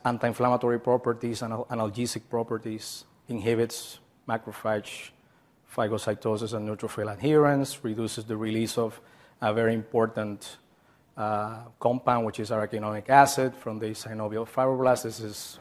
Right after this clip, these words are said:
part of the inflammatory cascade, and possibility of even binding substance P in relu-, you know, reducing pain. Now, exogenous, or the ones that we are injecting exogenously,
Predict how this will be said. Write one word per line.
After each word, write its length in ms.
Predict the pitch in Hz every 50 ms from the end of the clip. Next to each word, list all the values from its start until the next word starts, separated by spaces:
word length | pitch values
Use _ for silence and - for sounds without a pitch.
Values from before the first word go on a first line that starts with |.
| 110 -
part 160 | 123 117 113
of 100 | 107 104
the 220 | 113 113 110 107 - - - _ _ _ _ -
inflammatory 520 | - 113 - 117 107 107 110 - 107 107 101
cascade, 580 | - 107 104 - - - 143 135 135 139 135 - - - - - - - -
and 300 | 139 147 151 151 147 -
possibility 500 | 127 120 - 139 135 147 147 143 135 123
of 160 | 123 110 -
even 220 | 113 113 117 113 104
binding 400 | 113 117 117 113 113 110 107 98
substance 440 | - 113 107 - - 113 104 -
P 380 | - - 117 110 113 117 104 120
in 160 | 113 107 104
relu-, 300 | 110 113 110 113 110 104 -
you 140 | 113 110 104
know, 220 | 104 98 98 101 107 110
reducing 520 | 110 107 104 110 110 107 - 107 101 104 104 - _ _ _ _ -
pain. 300 | 151 151 123 101 92 - - _ _ _ _ _ _ _ _ _ _ _ - _ _ _ _ _ _ - - - - _ _ _ _ -
Now, 340 | 131 127 120 120 - - - - - _ _ _ _ -
exogenous, 1080 | 127 110 - - - - 185 202 214 175 165 139 127 120 113 110 - - - - - - - -
or 160 | - 120 113 110
the 100 | 113 117
ones 220 | 110 120 127 117
that 100 | 135 131
we 220 | 123 123 127 131
are 120 | 127 123 120
injecting 720 | 117 117 110 110 135 170 175 - - - 113 110 113 120
exogenously, 880 | 104 - - - 170 175 190 143 120 113 110 104 107 117 113 110 107